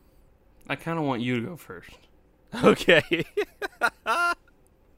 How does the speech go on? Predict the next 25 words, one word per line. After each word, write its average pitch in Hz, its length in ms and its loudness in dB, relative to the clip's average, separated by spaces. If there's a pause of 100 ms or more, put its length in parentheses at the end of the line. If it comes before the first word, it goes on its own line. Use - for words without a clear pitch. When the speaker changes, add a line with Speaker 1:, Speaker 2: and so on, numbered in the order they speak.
(380)
Speaker 2:
I 156 120 4
liked 170 320 2
the 143 80 -2
movie 127 360 -4 (320)
overall. 135 560 2 (400)
I 143 140 2
Speaker 1:
Mm-hmm. 165 80 2
Speaker 2:
liked 185 320 -2
the, 151 400 -4 (420)
the, 139 100 -2
like, 117 320 -8
plot, 131 500 -2
like, 127 260 -8
the 113 320 -6 (760)
overall 151 720 2
idea 127 640 0
of 156 340 -2
all 175 220 0
of 190 100 -2
it. 202 180 -6 (340)
Speaker 1:
Mm-hmm. 139 300 -4 (200)
Speaker 2:
I 139 120 0
felt 160 320 2
like 143 480 -2 (720)
the, 127 520 -2